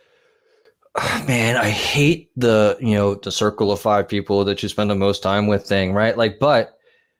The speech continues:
you are the average of the people that you spend time with, right? I didn't learn that or understand it or believe it or apply it anywhere until the past five years,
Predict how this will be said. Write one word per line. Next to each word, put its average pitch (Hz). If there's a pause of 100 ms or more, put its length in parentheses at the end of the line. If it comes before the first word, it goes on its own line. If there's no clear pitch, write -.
(380)
you 123
are 127
the 120
average 98
of 101
the 101
people 113
that 110
you 113
spend 117
time 156
with, 95
right? 101
I 120
didn't 135
learn 107
that 110
or 87
understand 104
it 104
or 80
believe 98
it 104
or 80
apply 110
it 101
anywhere 98
until 90
the -
past 92
five 80
years, 73